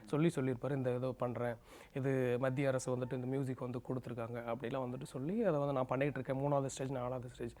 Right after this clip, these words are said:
அப்படிலாம் வந்து சொல்லியிருப்பார். அப்போ வந்துட்டு பார்த்திங்கன்னா, இதுதான், இந்த இதுதான் வந்துட்டு பாருங்க, வள்ளல் பெருமான். நம்ம ஆரம்பத்துல அவர் ஓப்பனா சொல்றாருங்க, ஓஷோ, "நான் இங்க இருந்தா எடுக்கிறேன், நான் நிறைய கேட்குறேன், ஆனா எனக்கு கிடைக்கல, எனக்கு கிடைச்ச விஷயத்துல இருந்து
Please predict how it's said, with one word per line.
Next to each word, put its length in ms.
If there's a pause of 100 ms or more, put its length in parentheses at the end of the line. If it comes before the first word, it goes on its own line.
(260)
அப்படிலாம் 340
வந்து 40
சொல்லியிருப்பார். 380 (360)
அப்போ 260
வந்துட்டு 220
பார்த்திங்கன்னா, 640
இதுதான், 320 (340)
இந்த 360
இதுதான் 240
வந்துட்டு 240
பாருங்க, 160
வள்ளல் 280
பெருமான். 320
நம்ம 280 (680)
ஆரம்பத்துல 540 (180)
அவர் 200
ஓப்பனா 340
சொல்றாருங்க, 380
ஓஷோ, 160
"நான் 160
இங்க 220
இருந்தா 200
எடுக்கிறேன், 520 (260)
நான் 100
நிறைய 360
கேட்குறேன், 560
ஆனா 140
எனக்கு 640
கிடைக்கல, 140
எனக்கு 320
கிடைச்ச 280
விஷயத்துல 260
இருந்து 280